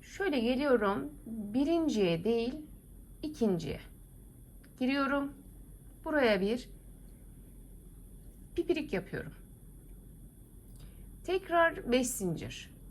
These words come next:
Bir, iki, üç, dört, beş. Zincir çektim.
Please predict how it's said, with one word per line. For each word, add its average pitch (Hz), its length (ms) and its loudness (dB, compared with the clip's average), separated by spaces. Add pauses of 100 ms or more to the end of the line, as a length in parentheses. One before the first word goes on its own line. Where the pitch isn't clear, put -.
(120)
Bir, 220 400 0 (680)
iki, 226 540 -2 (600)
üç, 226 440 -6 (600)
dört, 247 480 0 (640)
beş. - 500 -6 (220)
Zincir 240 280 -2
çektim. 277 460 -6